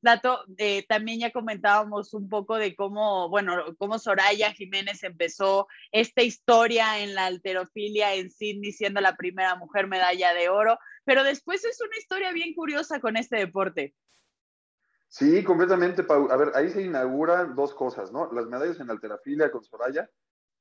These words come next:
Speaker 2: y esta ola, eh, femenina que viene a da-, a darle muchísimas medallas al deporte mexicano y a refrescarlo completamente. Pero me voy a, me voy a enfocar primero en esto que, que decías de cómo viene Soraya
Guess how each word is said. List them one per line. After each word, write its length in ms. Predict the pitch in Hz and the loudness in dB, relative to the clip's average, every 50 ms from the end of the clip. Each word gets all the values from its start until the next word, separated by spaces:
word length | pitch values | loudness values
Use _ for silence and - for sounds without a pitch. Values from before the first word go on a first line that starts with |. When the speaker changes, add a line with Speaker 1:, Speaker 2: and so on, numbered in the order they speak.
| _ _ _ _ - | _ _ _ _ -10
Speaker 2:
y 160 | 131 127 135 | -2 0 2
esta 380 | 143 151 - - - 175 160 | 2 0 0 -2 0 2 4
ola, 580 | 151 156 160 165 170 170 175 170 170 165 165 - - | 6 6 4 4 4 4 4 2 2 -2 -4 -12 -10
eh, 240 | 110 117 113 113 110 - _ _ | -6 -6 -4 -4 -6 -8 _ _
femenina 680 | 127 117 117 120 120 120 127 135 147 156 156 151 151 156 | -12 -10 -8 -8 -8 -6 -4 -4 -4 -2 -2 -4 -4 -4
que 120 | - 113 | -4 -4
viene 260 | 107 120 127 131 135 | -4 -2 -4 -2 -2
a 80 | 131 123 | -2 0
da-, 240 | 120 117 113 110 - | 0 0 -2 -2 -4
a 100 | 107 113 | -4 -2
darle 500 | 117 127 131 135 135 139 143 143 139 131 | 0 0 -2 -2 -2 0 0 0 0 0
muchísimas 500 | 120 117 117 113 _ 143 151 151 139 127 | -2 -6 -12 -16 _ -14 -12 -10 -10 -10
medallas 360 | 117 117 117 127 135 135 135 123 | -6 -2 0 2 2 2 0 -2
al 80 | 110 | -8
deporte 300 | 104 - - 123 - - 123 | -8 -10 -12 -12 -10 -12 -12
mexicano 420 | 110 - _ _ - 117 131 139 | -12 -14 _ _ -6 -4 0 2
y 40 | 135 | 2
a 40 | 117 | 2
refrescarlo 840 | 110 107 104 - 110 107 104 - _ - 127 127 120 120 110 - - _ _ _ _ _ _ _ _ | 2 0 -4 -4 -4 -4 -4 -4 _ 0 2 2 2 0 -6 -6 -8 _ _ _ _ _ _ _ _
completamente. 480 | _ - 110 131 127 135 139 156 156 160 | _ -6 -2 0 0 2 2 0 0 2
Pero 140 | 156 147 135 | 2 2 4
me 100 | 139 139 | 4 4
voy 160 | 147 175 175 | 4 6 6
a, 120 | 170 165 - | 6 4 4
me 80 | 139 | 2
voy 160 | 135 147 175 196 | 2 2 2 2
a 20 | |
enfocar 300 | 180 190 180 151 160 156 | 0 0 0 0 0 0
primero 420 | 165 156 151 151 151 151 151 151 | 0 -2 -2 0 2 4 4 2
en 140 | 127 127 131 | 2 -2 -6
esto 220 | 139 135 - - - | -12 -12 -14 -14 -10
que, 180 | - 117 - | -10 -10 -8
que 100 | - 113 | -6 -4
decías 460 | 107 104 - - - 123 131 139 131 | -4 -4 -6 -6 -4 0 0 0 0
de 100 | 117 110 | -2 -6
cómo 220 | - - 143 147 139 | -8 -6 -4 -2 0
viene 220 | 143 143 143 139 | 0 -2 -2 -4
Soraya 520 | - - 107 107 113 117 117 123 139 160 | -6 -6 -2 0 0 0 0 -2 -2 -4